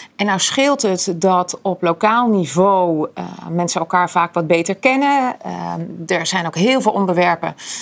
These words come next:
waar je als lokale partij niet iets over hoeft te vinden, omdat je daar als gemeente niet over gaat. Dus daardoor is het soms net iets makkelijker om elkaar te vinden.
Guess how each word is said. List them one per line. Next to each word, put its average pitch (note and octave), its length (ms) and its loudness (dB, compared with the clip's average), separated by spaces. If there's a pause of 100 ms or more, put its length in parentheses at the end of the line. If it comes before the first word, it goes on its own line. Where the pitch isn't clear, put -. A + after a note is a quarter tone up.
(200)
waar F3+ 240 2
je E3+ 60 0
als - 120 -4
lokale F3 400 0
partij D#3+ 360 -6
niet G3 360 2
iets B3+ 320 -2
over A3+ 280 0
hoeft G#3 240 -4
te A3 80 0
vinden, A#3 340 0
omdat G#3+ 280 -4
je - 60 -12
daar - 120 2
als - 140 -2
gemeente E3+ 420 -2
niet D#3 200 -4
over D#3+ 200 -2
gaat. G#3+ 400 0 (420)
Dus F3 120 -6
daardoor F3 240 2
is - 120 -4
het F#3+ 120 -10
soms - 320 -6
net A#3+ 240 2
iets - 200 -4
makkelijker F#3+ 720 0
om F#3 140 -2
elkaar E3 340 0
te C#3 100 -14
vinden. A3 400 -2